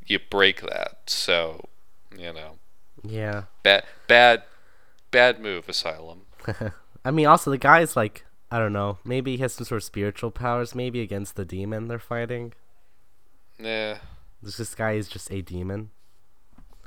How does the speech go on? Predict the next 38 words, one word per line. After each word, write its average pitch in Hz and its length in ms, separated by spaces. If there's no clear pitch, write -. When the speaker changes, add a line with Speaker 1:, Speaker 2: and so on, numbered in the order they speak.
Speaker 2:
But - 80
yeah, 135 100
so - 120
apparently 190 300
Mafia 160 300
Man 151 240
was 127 140
supposed - 240
to 131 80
buy 120 180
guns 107 400
in 104 120
the 101 80
U 92 120
S, 87 220
but 90 160
he 87 100
failed, 73 540
and 73 400
he 101 80
accidentally 110 640
killed 90 200
the 78 100
lieutenant. - 360
And 117 180
threw 135 220
all 131 120
the 123 80
money 120 360
he 117 120
was 110 100
supposed - 200
to - 60
buy 95 140
guns 110 340
on 101 200
at 92 180
Vegas, 85 640